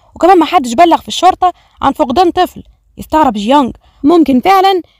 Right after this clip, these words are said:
عيلته تكون مش عايزاه. يقول له السكرتير: "طب ممكن يكون ابنك أنت، لأنه شبهك جدًا، لأن يوبي رجعت من السفر كان معاها طفل في نفس العمر ده".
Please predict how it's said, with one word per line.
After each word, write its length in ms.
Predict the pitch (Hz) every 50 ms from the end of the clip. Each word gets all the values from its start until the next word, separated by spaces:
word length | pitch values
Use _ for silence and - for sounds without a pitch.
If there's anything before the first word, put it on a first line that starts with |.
| _ -
عيلته 280 | - 311 349 330 330 294
تكون 240 | - - 370 359
مش 160 | 311 269 - 269
عايزاه. 500 | 262 269 254 220 311 320 320 294 269 233 - _ _ _ - -
يقول 180 | 285 339 370 339
له 60 | 294
السكرتير: 420 | 262 - 233 - 240 - 330 349
"طب 160 | - - 226
ممكن 280 | 247 311 349 - 294 233
يكون 220 | 254 - 330 320
ابنك 280 | 349 285 285 262 247 -
أنت، 260 | 339 320 - - - - _ _ _ _ -
لأنه 260 | 254 320 349 349 302
شبهك 320 | - 370 370 339 262 233
جدًا، 400 | 214 208 320 359 220 190 196 - - - _ _ _ _ _ _ _ -
لأن 320 | 233 240 269 285 311 285
يوبي 420 | 262 269 311 339 330 285 320 320 - _ _ _ _ -
رجعت 260 | - - 294 240 233 -
من 80 | 220 208
السفر 460 | 202 - - - 220 - 196 - - _ _ _ _ _ _ -
كان 180 | 302 285 277
معاها 240 | 277 277 330 349 302
طفل 340 | - 349 359 - 240 233 208
في 80 | 240
نفس 240 | 262 330 - - -
العمر 340 | 247 226 233 311 330 247 254
ده". 220 | 214 285 294 277